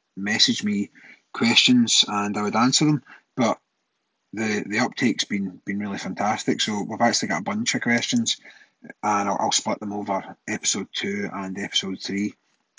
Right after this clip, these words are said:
Uh, depending on, uh, how things go and if anything changes, then, uh, it might even, it might even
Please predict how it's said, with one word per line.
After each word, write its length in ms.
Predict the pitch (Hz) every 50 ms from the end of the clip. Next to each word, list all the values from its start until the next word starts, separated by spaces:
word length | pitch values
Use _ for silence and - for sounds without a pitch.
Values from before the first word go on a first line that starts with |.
| - -
Uh, 180 | - 92 95 87
depending 400 | - - - 160 165 165 151 127
on, 180 | 123 117 113 - - - - - - _ _ _ _ _ -
uh, 140 | 98 - - -
how 180 | - - 123 120 117
things 260 | - 123 113 113 -
go 240 | - 113 113 113 117
and 80 | 110
if 100 | 107 -
anything 320 | 110 107 110 104 - 110 98
changes, 640 | - - 110 110 110 104 110 107 107 104 - - -
then, 440 | - 101 101 101 98 98 98 92 - _ - -
uh, 200 | - - 62 - -
it 80 | 98
might 140 | 101 104 101
even, 440 | 90 98 101 98 101 95 90 87 - _ _ _ -
it 60 | 101
might 100 | 101 104
even 340 | 95 85 101 98 101 95 92